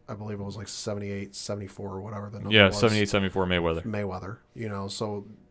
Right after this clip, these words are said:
Speaker 1: this, this was, like, exactly what you said it is. It's a circus show. The only reason the Paul brothers are getting into this is it, it's, is it's a cash flow for them. It's a way for them to make money. You know,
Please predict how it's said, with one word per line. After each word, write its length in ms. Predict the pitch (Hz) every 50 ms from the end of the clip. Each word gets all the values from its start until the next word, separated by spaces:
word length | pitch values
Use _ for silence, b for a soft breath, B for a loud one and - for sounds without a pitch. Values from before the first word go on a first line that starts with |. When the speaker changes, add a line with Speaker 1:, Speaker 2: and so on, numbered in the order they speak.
| _ _ _ _ - -
Speaker 1:
this, 300 | 170 160 165 165 160 -
this 260 | 185 180 175 156 -
was, 100 | 180 156
like, 180 | 156 170 165 151
exactly 360 | 156 147 147 151 156 151 165 156
what 120 | - -
you 60 | 143
said 140 | - 165 151
it 80 | 131 113
is. 120 | 107 110
It's 200 | 110 117 117 -
a 60 | 123
circus 300 | 117 - 151 147 143 123
show. 220 | - - 107 104 101
The 160 | 104 113 113
only 180 | 127 151 156
reason 280 | 147 139 139 135 139 127
the 60 | 120
Paul 220 | 120 - 123 123 127
brothers 360 | 123 120 117 113 113 110 107 107
are 60 | 101
getting 220 | 110 107 104 101
into 220 | 110 120 123 - 104
this 360 | 98 98 107 113 - - b b b b b b b b b b _ -
is 220 | 139 135 127 131
it, 140 | 147 151 147
it's, 180 | 156 156 151 -
is 300 | - 165 156 156 151 160
it's 160 | 160 156 -
a 180 | 180 175 165 160
cash 360 | - - 180 185 202 202 -
flow 220 | - 127 110 92 92
for 160 | - - 90
them. 180 | 80 71 73 -
It's 180 | 120 123 -
a 40 | 147
way 140 | 131 139 143
for 120 | 143 - 156
them 140 | 147 139 147
to 60 | 151
make 160 | 160 165 156
money. 280 | 180 214 190 123 - b b b b b b b b -
You 140 | 135 139
know, 520 | 135 131 131 131 135 139 143 143 147 143